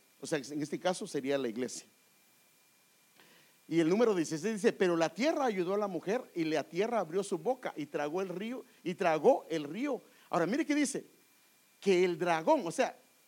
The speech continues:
está diciendo la serpiente, aquí dice que la serpiente fue la que lo arrojó, ahora aquí dice que fue el dragón, porque se refiere directamente al enemigo. O sea, que la, una de las tácticas finales del enemigo es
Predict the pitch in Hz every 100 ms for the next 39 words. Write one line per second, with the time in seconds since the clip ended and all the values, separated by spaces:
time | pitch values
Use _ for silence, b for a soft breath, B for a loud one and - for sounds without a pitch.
0 | _ 202 180 262 262 277 202 190 165 190
1 | - 262 370 311 262 - _ - - 269
2 | 403 294 226 180 147 160 - 233 226 160
3 | 196 208 160 139 127 123 214 151 185 180
4 | 196 269 208 160 131 190 202 B B -
5 | 175 151 143 143 139 185 147 120 139 156
6 | 156 135 143 - 233 311 151 151 160 226
7 | - - 254 381 392 - B B 139 139
8 | 131 139 143 156 180 - 170 B B -
9 | 175 165 165 151 B B 226 311 294 233
10 | 160 - - 294 - 226 - - - 151
11 | 165 247 214 165 147 151 285 240 240